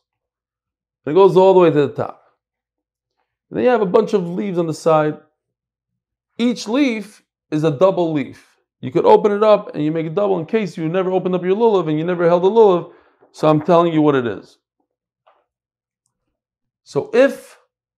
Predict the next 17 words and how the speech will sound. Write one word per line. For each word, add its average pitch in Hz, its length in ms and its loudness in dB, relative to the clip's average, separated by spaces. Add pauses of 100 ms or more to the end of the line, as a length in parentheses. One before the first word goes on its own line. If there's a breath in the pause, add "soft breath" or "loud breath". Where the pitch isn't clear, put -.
(260)
you 156 220 -4
stole 156 680 2
the 147 80 -6
lulav, 160 1160 0 (1040)
so - 160 -6
it's 143 120 -4
not 151 460 -2
lochem. 165 540 -4 (140)
The 104 80 -20
Torah 165 240 2
says 160 340 -4
you 156 120 -4
have 156 160 -6
to 156 80 -4
have 151 280 -4
your 156 160 -2
own 202 380 -6